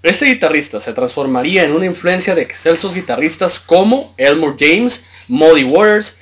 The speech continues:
Eric Clapton, Keith Richards y fallecería a los veintisiete años de edad, en agosto de mil novecientos treinta y ocho, después de tocar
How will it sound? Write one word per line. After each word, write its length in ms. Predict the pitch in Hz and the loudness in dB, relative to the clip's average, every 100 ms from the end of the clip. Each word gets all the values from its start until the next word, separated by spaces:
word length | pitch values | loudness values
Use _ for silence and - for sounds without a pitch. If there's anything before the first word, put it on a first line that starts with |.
| _ | _
Eric 300 | 139 160 147 | 2 2 2
Clapton, 460 | - 170 180 208 208 - - | 0 0 0 -2 -4 -8 -4
Keith 220 | 175 165 139 | -2 0 0
Richards 480 | 208 - 247 240 - _ - | -2 0 -2 -4 -14 _ -8
y 100 | 160 | -4
fallecería 760 | 139 135 127 143 180 202 208 - _ _ _ _ _ _ _ | -2 -2 -2 -4 0 0 -2 -10 _ _ _ _ _ _ _
a 100 | 107 | -12
los 160 | 101 98 | -12 -12
veintisiete 480 | 107 107 113 113 123 | -14 -12 -10 -2 -2
años 180 | 123 | -2
de 80 | 110 | -6
edad, 160 | 98 - _ _ _ _ - | -8 -12 _ _ _ _ -4
en 140 | 131 | -2
agosto 400 | 143 131 147 175 | 0 -2 -2 -2
de 100 | 156 | -2
mil 180 | 120 120 | -4 -6
novecientos 500 | 131 123 - 110 117 | -4 -4 -6 -12 -12
treinta 240 | 127 127 156 | -8 -4 0
y 60 | |
ocho, 200 | 160 151 | -2 -2
después 400 | 151 120 - 185 | -6 -6 -6 -4
de 80 | 202 | -4
tocar 440 | 180 - 151 - | -8 -4 -4 -4